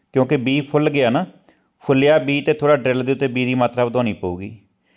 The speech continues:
ਤੇ ਇੱਕ ਧਿਆਨ ਇਹ ਰੱਖਣਾ ਪਊਗਾ ਕਿ ਖਾਦ ਅਤੇ ਬੀਜ ਦੀ ਜਿਹੜੀ ਅਲੱਗ-ਅਲੱਗ ਡਬਲ ਡਰਿੱਲ ਹੋਣੀ ਚਾਹੀਦੀ ਹੈ, ਜਿਸ 'ਚ ਖਾਦ ਅੱਡ ਪੈਂਦੀ ਤੇ ਬੀਜ ਅੱਡ ਪੈਂਦਾ ਹੈ, ਕਿਉਂਕਿ ਜੇ ਖਾਦ 'ਤੇ ਵੀ ਇਕੱਠੀ ਕਰ ਦਿਓਗੇ ਤਾਂ ਸੁਕਾਉਣ ਦੇ ਨਾਲ ਕਣਕ ਸੁੱਕਣੀ ਨਹੀਂ,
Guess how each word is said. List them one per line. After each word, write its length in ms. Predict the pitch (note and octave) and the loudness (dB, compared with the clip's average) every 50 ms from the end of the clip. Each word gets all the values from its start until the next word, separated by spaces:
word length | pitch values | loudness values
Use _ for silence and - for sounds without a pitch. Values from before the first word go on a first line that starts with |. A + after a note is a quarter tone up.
| _ _ _ _ _ - | _ _ _ _ _ -2
ਤੇ 120 | D3+ D3 D3 D3+ D3 - | 0 2 2 0 -2 -4
ਇੱਕ 240 | - D3 C#3+ - - | -4 -4 -4 -2 -4
ਧਿਆਨ 320 | E3+ F3 F3+ E3+ E3+ E3+ E3+ | -2 2 2 4 4 2 2
ਇਹ 80 | E3+ | 2
ਰੱਖਣਾ 280 | E3 D#3 - D3+ D3 D3 | 0 0 0 0 0 0
ਪਊਗਾ 380 | C#3 D3+ D3 C#3+ C#3 C#3+ D3+ | 0 -2 -2 0 2 2 2
ਕਿ 180 | D3+ D3+ D#3+ D#3+ | 2 0 -2 -6
ਖਾਦ 540 | D#3+ - - C3+ B2 B2 B2 B2+ C3 C3+ C#3 | -6 -4 -2 2 2 4 4 4 4 4 2
ਅਤੇ 180 | D3 D3 D3 C#3+ | 2 2 -2 -4
ਬੀਜ 300 | B2+ A#2+ B2+ A#2+ B2 B2 A#2 | -2 -2 -4 -4 -4 -4 -2
ਦੀ 280 | C3 C3 C3+ C3 C3+ _ _ _ _ _ _ _ | -2 -2 -4 -4 -8 _ _ _ _ _ _ _
ਜਿਹੜੀ 380 | - G#2+ B2+ C3+ C3+ C#3 C#3+ D3 - - C#3 | -4 0 0 0 2 0 -2 -2 -4 -2 0
ਅਲੱਗ-ਅਲੱਗ 440 | C3 C3+ C3+ C#3+ C#3 C#3 D3+ D3+ C#3+ C3+ A#2+ A2 - - | 2 2 2 2 2 2 2 2 2 0 -4 -10 -12 -6
ਡਬਲ 340 | B2+ G#2+ C3+ C3+ C#3 D#3 D#3 | -2 2 2 4 4 4 2
ਡਰਿੱਲ 240 | D3+ D#3 D#3 D#3 D3+ | 2 2 2 2 2
ਹੋਣੀ 200 | C#3 C#3 C3+ B2+ | 2 0 0 -2
ਚਾਹੀਦੀ 320 | A2+ B2+ A2+ A#2+ B2 B2 B2 | 0 0 0 0 0 -2 -2
ਹੈ, 40 | A#2 | -4
ਜਿਸ 140 | B2 C3 B2+ | -4 -6 -6
'ਚ 140 | C3+ C3 - | -8 -10 -4
ਖਾਦ 380 | C3 C3 B2 B2 B2 C3 B2 C3+ - A#2+ | 0 0 2 2 2 0 0 0 0 0
ਅੱਡ 140 | A#2+ A#2 B2+ | 0 0 -2
ਪੈਂਦੀ 320 | - - C3+ C3 C3 C3+ | -4 -2 -4 -4 -4 -4
ਤੇ 80 | C3 C#3 | -6 -6
ਬੀਜ 260 | A#2 A2 A#2+ A#2 A2+ G#2+ | -4 -4 -2 0 2 0
ਅੱਡ 100 | F#2+ - | 0 0
ਪੈਂਦਾ 360 | - - F#2+ F#2 F#2 F#2+ G#2 | -2 -4 -4 -2 -2 -4 -4
ਹੈ, 100 | G#2 - _ _ _ _ _ _ - | -6 -10 _ _ _ _ _ _ -2
ਕਿਉਂਕਿ 240 | - C#3+ C3+ - D#3 | 0 0 0 0 0
ਜੇ 100 | D3+ D#3+ D#3 | 0 -2 -2
ਖਾਦ 360 | - C#3 C3 B2 B2 B2+ B2+ | 0 0 2 4 4 2 2
'ਤੇ 100 | - C#3+ | -2 -4
ਵੀ 100 | C#3 C#3+ | -6 -6
ਇਕੱਠੀ 340 | C#3 - C#3 - - D#3+ D#3 | -4 -6 -6 -4 -4 -4 0
ਕਰ 180 | - C#3+ C3 | 0 0 0
ਦਿਓਗੇ 320 | A#2+ A#2+ C3 C3 C3 C#3+ C#3+ | 0 0 -2 -2 0 -2 -2
ਤਾਂ 160 | C3+ D3+ D3 | 0 -2 -2
ਸੁਕਾਉਣ 480 | - - - - C3 B2 B2 B2+ B2+ | -2 -4 -2 0 2 2 2 2 0
ਦੇ 100 | B2+ C#3 | 0 0
ਨਾਲ 140 | C#3 C#3 C#3 C3+ | 0 0 0 0
ਕਣਕ 280 | - C3 C3 C3 C3 | 0 -2 -2 -2 -4
ਸੁੱਕਣੀ 340 | - C3 A#2 - B2+ B2+ B2+ | -10 -12 -8 -6 -4 -4 -2
ਨਹੀਂ, 180 | C3 C#3+ D3 | -4 -4 -6